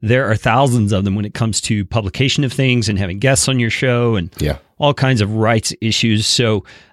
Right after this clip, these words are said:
Speaker 1: I mean, let's just start off with that first one that I introduced at the beginning of the show. People ask me all the time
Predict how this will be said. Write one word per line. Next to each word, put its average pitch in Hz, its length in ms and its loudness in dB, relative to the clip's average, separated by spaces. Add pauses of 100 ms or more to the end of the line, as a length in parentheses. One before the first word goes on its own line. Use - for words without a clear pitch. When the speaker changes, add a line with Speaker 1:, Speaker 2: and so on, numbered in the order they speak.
Speaker 1:
I - 40 -8
mean, 147 120 2
let's 175 160 4
just - 200 0
start 131 240 2
off 120 180 2
with 110 120 2
that 104 180 0
first 117 280 0
one 110 100 0
that 101 160 4
I 98 80 4
introduced 101 580 0
at 85 80 -6
the 95 40 -10
beginning 101 340 -2
of 87 60 -4
the 90 80 -6
show. 92 360 -2
People 139 340 0
ask 123 220 2
me 120 100 2
all 117 180 2
the 110 120 0
time 110 420 0